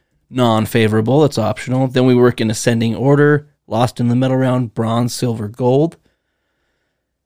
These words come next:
As always, the Olympics is open for interpretation, and it's all about personal preference, so don't judge us, but also judge us. Matt, let's get it started. Do you have a disqualified for the Olympics of inventions this week?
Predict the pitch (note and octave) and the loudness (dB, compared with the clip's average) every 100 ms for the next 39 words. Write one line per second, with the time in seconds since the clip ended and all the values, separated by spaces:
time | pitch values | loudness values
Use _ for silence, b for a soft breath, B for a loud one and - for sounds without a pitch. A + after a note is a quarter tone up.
0 | _ C#3+ D3 C#3 C3+ C3 D3+ D3 B2 A#2 | _ 2 4 6 6 6 2 4 4 4
1 | A2 A#2+ - A2 A2 - A#2+ A#2 A2+ - | 4 0 0 -2 -2 2 2 4 0 2
2 | A2+ A2+ G#2 A2+ G#2+ G2+ A2+ A2+ - C#3+ | 2 2 2 -4 -6 -6 -4 -4 -2 0
3 | C3+ A2+ - - A2 A2 G#2+ F2+ - A#2 | 0 -4 -8 -2 0 2 0 -4 -6 -8
4 | - F#2 - - G#2+ - C#3+ - G#2+ G2+ | -8 -8 -6 -6 -6 -4 -6 -6 -8 -6
5 | G#2+ - _ _ _ _ F3 G3 D3+ A2 | -8 -12 _ _ _ _ 2 2 0 0
6 | A#2 A2 A#2 B2+ - - - A2 - A2 | 2 2 0 0 -2 -6 -2 -2 -2 -4
7 | G#2+ A#2 A2+ A#2+ C3 D#3+ - - _ _ | -4 -2 -2 2 2 0 -4 -20 _ _
8 | _ - A2+ A#2 E3 C#3 - C#3+ C#3 - | _ -8 0 2 2 0 -2 0 0 0
9 | C3 C3+ B2 B2 A#2 A2+ A#2+ - B2+ B2 | 2 4 4 2 2 0 -4 -4 0 0
10 | A#2 B2+ B2 - B2+ A#2 A#2+ B2 C#3+ E3+ | 0 0 -2 0 -2 0 0 2 2 0
11 | D3+ A#2+ B2 B2 B2 A2+ B2 C#3+ - G#2+ | -2 0 0 2 0 2 2 0 -2 -6
12 | - F#2 - G2 F2 - | -6 -10 -10 -10 -10 -16